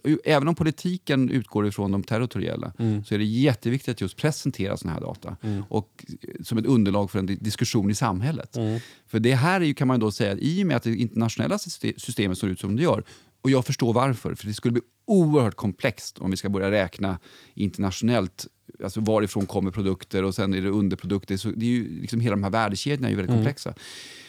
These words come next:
Speaker 1: Men däremot tycker jag liksom samhällsdebatten,
Speaker 2: Mm.
Speaker 1: den kan ju mycket väl handla om just de konsumtionsbaserade. Det ska man utgå från den nivån, tycker jag.
Speaker 2: Ja.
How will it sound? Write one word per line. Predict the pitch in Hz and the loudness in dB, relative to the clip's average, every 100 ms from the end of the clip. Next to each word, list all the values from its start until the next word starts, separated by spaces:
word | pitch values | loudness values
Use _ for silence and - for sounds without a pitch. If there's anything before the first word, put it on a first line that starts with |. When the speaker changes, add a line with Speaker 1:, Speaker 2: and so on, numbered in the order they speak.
| - - | -14 0
Speaker 1:
Men | 120 123 120 - 113 - 117 | 4 4 2 0 -8 -8 -4
däremot | 107 117 190 165 | 2 4 4 2
tycker | - - 110 | 2 0 2
jag | |
liksom | 101 101 | 2 -2
samhällsdebatten, | - 131 104 92 85 - 95 101 220 185 - - - | 0 2 2 -2 -4 -10 -8 0 2 2 -2 -8 -14
Speaker 2:
Mm. | - - - 127 | -14 -8 -2 -2
Speaker 1:
den | |
kan | - 165 | 0 -2
ju | |
mycket | 131 95 | -2 -2
väl | 98 101 | -4 -4
handla | 101 98 90 | -4 -4 -4
om | 98 92 90 | -2 -2 0
just | 98 87 - | -2 -2 -4
de | 90 90 98 - | -4 -4 -8 -4
konsumtionsbaserade. | 101 98 95 104 90 98 - 147 120 | -4 -2 -2 -2 -2 -4 -4 -4 -2
Det | 117 | -2
ska | - | 0
man | 131 | 0
utgå | 127 - 98 | 0 -2 -2
från | 98 | 0
den | 123 | 0
nivån, | 156 92 98 | 0 -2 -4
tycker | - - | -6 -8
jag. | - 113 | -4 0
Speaker 2:
Ja. | 120 131 | 2 0